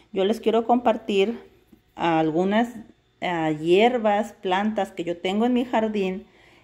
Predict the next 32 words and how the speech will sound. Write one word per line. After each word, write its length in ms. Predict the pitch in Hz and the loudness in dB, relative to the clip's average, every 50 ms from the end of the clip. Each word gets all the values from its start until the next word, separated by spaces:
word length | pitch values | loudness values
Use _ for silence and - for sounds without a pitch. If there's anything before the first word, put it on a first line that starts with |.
| _ | _
y 120 | - 196 185 | -8 -8 -8
que 200 | - - 196 180 | -2 0 2 4
las 520 | 175 170 170 165 165 160 160 160 - - - - _ _ _ _ _ | 4 4 6 4 4 2 2 -2 -8 -18 -20 -20 _ _ _ _ _
he 160 | - 185 196 | -4 0 0
usado 540 | 202 214 214 - - 196 180 180 175 185 185 | 0 0 -2 -2 2 2 4 4 4 2 0
en 200 | 185 180 180 185 | 0 0 0 0
mí 260 | 185 190 202 208 - - | 0 0 -2 -2 -4 -4
o 100 | 180 175 | -2 -2
en 80 | 170 | 0
mi 120 | 165 156 156 | 0 -2 -2
familia. 600 | - 156 156 180 202 214 220 190 165 135 135 - - - - _ _ _ _ | -2 -4 -2 0 0 0 0 0 0 -2 -4 -6 -14 -20 -20 _ _ _ _
Yo 100 | 185 190 | -2 0
no 160 | 202 240 226 | 0 0 2
puedo 240 | 233 233 233 233 247 | 2 2 4 6 6
hablar 640 | 240 233 208 208 190 180 180 175 180 180 202 - - - _ _ | 4 4 4 2 4 4 4 4 2 -2 -6 -14 -20 -20 _ _
de 180 | 180 165 170 160 | -8 -4 0 0
otras 420 | 165 165 165 - 202 214 220 185 | 0 0 0 0 0 0 0 0
hierbas 460 | 180 185 180 - 170 185 190 196 - - - _ | 0 0 0 0 0 0 -2 -2 -4 -12 -20 _
que 260 | - 175 165 160 156 | -4 -2 0 0 2
no 500 | 156 156 156 156 156 165 160 170 175 - - | 2 0 0 2 2 2 2 2 0 0 -2
he 160 | 160 165 160 | 0 0 0
utilizado. 800 | 156 156 156 - 156 156 165 160 - 214 214 220 214 180 151 - - - - - - - - _ _ _ _ | 0 -2 -4 -6 -4 -4 -6 -4 -2 0 0 2 0 0 -4 -6 -10 -18 -20 -20 -20 -20 -20 _ _ _ _
Además, 760 | - 156 156 156 160 160 156 156 160 170 196 233 226 - - - - _ _ _ - | -6 -4 -2 0 0 2 2 2 2 2 2 0 -4 -8 -14 -18 -20 _ _ _ -8
eh, 720 | - 180 180 185 190 190 196 202 202 208 214 220 214 214 - - - - _ - | -6 -4 -4 -2 -2 -2 -2 -2 -2 0 0 0 0 -2 -6 -14 -20 -20 _ -10
no 320 | 180 180 185 185 190 196 | -6 -2 0 0 0 0
todas 340 | - - 196 202 202 220 214 | 0 2 2 4 6 4 4
las 160 | 214 214 214 | 4 2 0
personas 720 | - - 175 175 - - 208 175 180 180 185 185 190 208 - | -2 -6 -8 -8 -6 -4 -2 0 0 0 0 0 -2 -2 -4
somos 460 | - - - 160 156 156 156 156 - | -8 -4 -2 -2 0 0 -2 -2 -4
iguales. 440 | 175 151 175 190 190 190 175 175 170 | -4 2 4 4 4 6 4 2 0
Yo 100 | 151 175 175 | 2 0 0
les, 160 | 180 190 | 0 -2